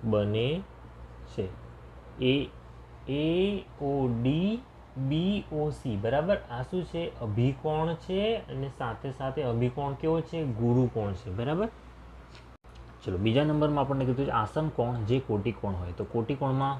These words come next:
માપનો સરવાળો કેટલો થાય? નેવું અંશ થાય, બરાબર? તો હવે એવા બે શું શોધો? આસન કોણ શોધો. આસન કોણમાં શું હોય? એક બાજુ કેવી હોય? સરખી હોય.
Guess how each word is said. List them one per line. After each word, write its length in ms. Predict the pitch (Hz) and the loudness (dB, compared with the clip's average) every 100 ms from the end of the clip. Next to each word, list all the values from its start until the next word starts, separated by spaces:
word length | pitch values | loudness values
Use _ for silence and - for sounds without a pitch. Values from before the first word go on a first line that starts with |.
| - 113 | -6 -4
માપનો 360 | 110 110 139 | -2 -2 -2
સરવાળો 360 | 131 120 117 131 | -2 2 4 4
કેટલો 200 | 175 170 | 4 4
થાય? 400 | 127 127 156 196 - - 123 | 4 0 0 -2 -8 -8 0
નેવું 320 | 113 98 95 | 2 2 0
અંશ 140 | 87 - | -4 -10
થાય, 100 | 98 | -4
બરાબર? 300 | 120 160 202 - - - | 0 2 0 -6 -18 -12
તો 80 | 117 | -4
હવે 180 | 120 131 92 113 | 0 0 0 2
એવા 320 | 120 135 147 | 4 4 2
બે 560 | 123 131 139 151 170 - - | 4 4 4 2 0 -4 -6
શું 120 | 185 165 | -2 0
શોધો? 240 | 165 147 | -2 -2
આસન 440 | 120 117 - 156 | -2 -4 0 0
કોણ 180 | 143 135 | 4 2
શોધો. 240 | 117 110 101 | 4 2 2
આસન 320 | 104 143 143 | 0 -2 -2
કોણમાં 280 | 143 139 139 | -2 -2 -2
શું 140 | 175 | 2
હોય? 120 | 151 | 2
એક 160 | 135 143 | 2 4
બાજુ 280 | 127 120 127 - | 6 6 2 0
કેવી 180 | 165 151 | 0 2
હોય? 180 | 147 151 | 0 -2
સરખી 320 | 139 113 - | 0 0 0
હોય. 120 | 104 | -4